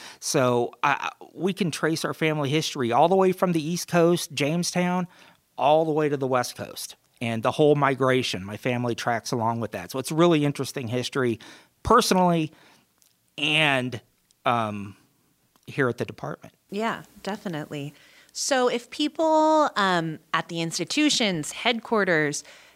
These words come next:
Speaker 2: if they have story ideas, what is the proper way to get them to you?
Speaker 1: <laughs> The best way to get them to me is just email me. So I'm in Global. They can find me there. And it's always send us the who, what, when, where, why, and how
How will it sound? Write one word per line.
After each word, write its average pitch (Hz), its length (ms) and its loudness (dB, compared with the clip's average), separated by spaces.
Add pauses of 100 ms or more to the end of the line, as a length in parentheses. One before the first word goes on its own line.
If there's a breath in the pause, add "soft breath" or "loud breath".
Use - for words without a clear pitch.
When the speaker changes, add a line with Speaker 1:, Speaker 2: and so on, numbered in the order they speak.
(120 loud breath)
Speaker 2:
if 196 180 2
they 214 320 4
have 240 540 4
story 311 440 2
ideas, 196 500 2
what 208 160 4
is 233 200 0
the 175 120 0
proper 294 640 2
way 208 300 4
to 202 120 -2
get 190 240 4
them 151 200 2
to 175 120 0
you? 143 280 0
Speaker 1:
<laughs> - 40 -20 (760 loud breath)
The 131 100 2
best 180 400 2
way 180 160 4
to 151 60 -2
get 127 240 0
them 143 160 0
to - 120 0
me 156 120 0
is 123 180 -4
just 143 260 0 (100)
email 139 440 2
me. - 200 -18 (380 loud breath)
So 135 520 4
I'm 143 180 2
in 180 140 2
Global. 160 600 4 (160)
They 147 120 2
can 127 140 0
find 113 320 0
me 113 120 -4
there. 120 280 -4 (640 soft breath)
And 139 220 0
it's 131 140 -4
always 131 580 4
send 135 320 0
us 117 160 -2
the 113 220 0
who, 135 160 0
what, 127 300 2
when, 123 260 -2
where, 120 180 0
why, 123 240 0
and 113 160 -4
how 143 380 0